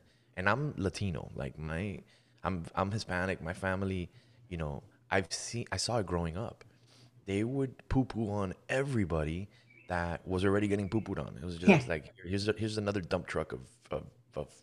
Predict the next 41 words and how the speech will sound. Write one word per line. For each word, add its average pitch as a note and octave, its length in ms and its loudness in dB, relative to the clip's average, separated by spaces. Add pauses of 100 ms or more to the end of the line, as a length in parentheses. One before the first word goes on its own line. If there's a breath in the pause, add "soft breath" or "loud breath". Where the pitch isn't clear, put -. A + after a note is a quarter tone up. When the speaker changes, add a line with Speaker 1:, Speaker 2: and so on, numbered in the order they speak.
Speaker 1:
shit - 380 0
Speaker 2:
Mm. C#3+ 40 -6
Speaker 1:
for - 140 -8
you." B1+ 220 -8 (500)
And F#2 100 -4
it G2+ 60 -2
just, B2 180 -4
that's, - 180 -2
that's C#3+ 420 -6
not A#2 180 -6
cool. - 460 -4 (160)
That's - 140 6
Speaker 2:
No. C3+ 80 4
Speaker 1:
not - 100 0
cool. - 180 -10
That's F2 160 -2
not G#2+ 100 0
empowering. E2 560 -4 (560)
And F2 120 2
I F2+ 100 4
Speaker 2:
No. - 60 0
Speaker 1:
come G#2 120 4
from G2+ 220 -2
empowerment. D#2+ 560 -2 (100)
You F2 120 -8
know, D#2 100 -4
I D#2 40 -2
was D#2+ 180 -4
raised E2+ 360 0 (480 soft breath)
by F2 120 0
a E2 100 2
woman. E2+ 440 -2
I E2 60 -4
was D#2 160 -6
raised E2 360 -4
by D#2+ 100 -2
my D2+ 140 -6
grandmother F2 500 -2
and D2+ 140 -6
my D2 120 -8
mom. F2 380 -4